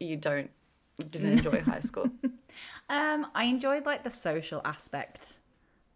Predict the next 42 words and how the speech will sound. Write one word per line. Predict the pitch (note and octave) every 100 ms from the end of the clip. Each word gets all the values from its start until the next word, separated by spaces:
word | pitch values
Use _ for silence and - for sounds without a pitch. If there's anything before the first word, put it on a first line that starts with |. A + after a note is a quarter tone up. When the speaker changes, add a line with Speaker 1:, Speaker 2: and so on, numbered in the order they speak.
| -
Speaker 2:
of | D#3+
secondary | - C#3+ C#3+ C#3
school. | - G#2 G#2+
Like, | B2+ C3+
I | C3+
really | C3+ F#2 B2
loved | G#2 - -
that. | - E2 - - _ - - - _
Um, | D3+ D3 C#3+ C3+ C#3 C#3+ - _ -
and | E3+
my | D#3
group | D3 C#3+
of | C#3
friends | - C3+ C3+
were |
just | B2+ C3+ -
absolute | C3+ - - C3+ B2+ - - - -
idiots. | - F3 D#3+ D#3 - - - - - -
Like, | F3+ E3+ - -
re-, | E3+ E3+ F3
you | F#3+
know, | F#3+ E3+
we | E3
were, | E3 -
you, | F#3 F#3 E3 -
we | F3
were | E3+
just | E3+ D#3+ B2 - - - -
stupid. | - C#3+ C#3+ D3 - - - - _ - _
And | - E3+
I | D#3+
would |
Speaker 1:
Yeah, | D#3
Speaker 2:
get | D#3+
in |
trouble | E3 E3 D3 C#3+
Speaker 1:
same. | G3+
Speaker 2:
for | E3
doing | D3+ D3 D3+ -
really | F#3 E3+ F3 E3 C#3 C#3
stupid | D#3 - - F#2 - -
things. | - G2 A#2+ F3 - -